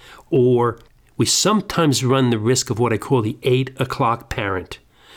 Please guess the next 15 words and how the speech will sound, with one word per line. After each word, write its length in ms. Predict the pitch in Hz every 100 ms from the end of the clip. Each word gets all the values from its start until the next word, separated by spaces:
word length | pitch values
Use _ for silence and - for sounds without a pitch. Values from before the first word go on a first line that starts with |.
| - - -
And 180 | 113 107
that 200 | 117 113
is, 220 | 110 - - -
we 140 | 107 98
blow 420 | 92 123 151 190
up 140 | 185
at 100 | 180
three, 600 | - 160 156 151 147 131 -
four, 680 | - - - 135 131 139 131
five, 580 | - - 151 139 135 131
six 420 | - - 139 -
at 80 | 120
the 80 | 113
dinner 300 | 104 139 139
table. 580 | - 135 127 123 117